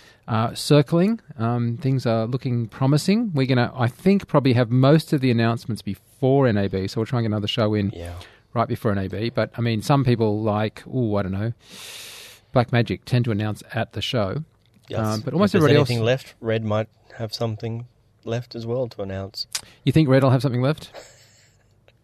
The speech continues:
Speaker 2: It's a slow, it's a, it's a slow tease.
Speaker 1: Well
Speaker 2: Long, slow, comfortable screw.
Speaker 1: So, so, uh, you mentioned Red there. We, we've already mentioned that the, uh, weapon looks like it'll be, uh, showing, uh,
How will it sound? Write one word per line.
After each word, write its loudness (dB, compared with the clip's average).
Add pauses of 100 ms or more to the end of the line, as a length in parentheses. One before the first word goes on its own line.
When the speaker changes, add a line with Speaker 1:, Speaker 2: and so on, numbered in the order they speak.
(480)
Speaker 2:
It's -12
a -10
slow, -6 (340)
it's -16
a, -14
it's -16
a -12
slow -8
tease. -14 (760)
Speaker 1:
Well 2
Speaker 2:
Long, 0
slow, -2
comfortable -4
screw. -4 (600)
Speaker 1:
So, 4 (760)
so, 6
uh, 6
you 6
mentioned 6
Red 2
there. 0
We, 4
we've 2
already 4
mentioned 0
that -2
the, -2
uh, -2
weapon 0
looks -4
like 0
it'll -2
be, 0
uh, 0 (640)
showing, 0 (140)
uh, -6